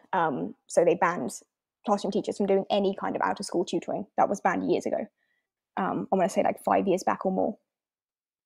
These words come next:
Um, so that's if you see anything talking about teachers, they're talking about teachers in China with a Chinese teaching license.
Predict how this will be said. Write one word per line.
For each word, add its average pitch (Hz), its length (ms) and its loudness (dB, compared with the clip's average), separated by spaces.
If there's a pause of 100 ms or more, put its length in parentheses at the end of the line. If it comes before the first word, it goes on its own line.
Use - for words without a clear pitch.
(640)
Um, 208 320 -2 (380)
so 247 100 10
that's 240 140 12
if 220 100 8
you 226 80 8
see 254 160 6
anything 214 240 8
talking 208 140 -2
about - 160 6
teachers, - 280 0
they're 190 100 6
talking 196 200 2
about 107 120 6
teachers - 280 -4
in 196 180 2
China - 380 -4
with - 100 0
a - 40 4
Chinese 190 460 0
teaching - 300 -4
license. - 540 -4